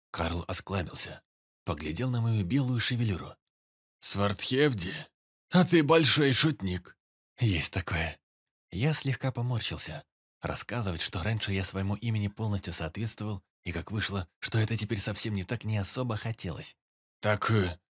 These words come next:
выпьем за него!» Он наполнил кружку заново. «Я был в Лаксдальборге и знаю многих оттуда. Я Орм Штевень, а это...» Он кнул кулаком по плечу соседа.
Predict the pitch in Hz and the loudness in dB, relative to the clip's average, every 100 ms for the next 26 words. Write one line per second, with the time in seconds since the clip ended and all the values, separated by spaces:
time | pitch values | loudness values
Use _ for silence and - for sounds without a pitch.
0 | - 107 196 185 101 90 85 120 131 101 | -4 6 8 8 6 2 2 4 4 2
1 | - - _ _ _ _ _ - 165 147 | -2 -8 _ _ _ _ _ -2 0 0
2 | 120 127 123 117 - 107 - 101 87 85 | 0 -2 -2 -4 -2 -4 -2 -4 -4 -4
3 | 71 - - _ _ _ - 98 139 165 | -6 -12 -16 _ _ _ -6 0 2 4
4 | 165 131 165 180 147 113 135 120 113 120 | 4 4 6 8 6 4 2 2 0 -2
5 | 92 110 135 107 - - - _ _ _ | -2 -2 -2 -2 -6 -10 -10 _ _ _
6 | 123 147 107 139 135 127 127 127 123 131 | 0 2 4 6 8 8 6 4 4 4
7 | 139 123 110 107 - 117 107 - - _ | 4 -2 -2 -4 -4 -6 -6 -8 -14 _
8 | _ _ _ _ _ - 101 135 143 120 | _ _ _ _ _ -6 0 4 4 2
9 | 87 - _ _ _ 143 151 131 110 - | -2 -8 _ _ _ 2 4 4 2 2
10 | 147 135 95 78 - _ _ - 110 143 | 0 2 0 -6 -16 _ _ -4 0 2
11 | 143 101 - - _ _ _ _ _ 143 | 2 0 -8 -14 _ _ _ _ _ -4
12 | 147 - 131 - 98 85 120 104 92 85 | -4 -2 -2 -2 -4 -2 -4 -4 -6 -4
13 | 104 98 95 98 76 - | -4 -4 -4 -6 -8 -14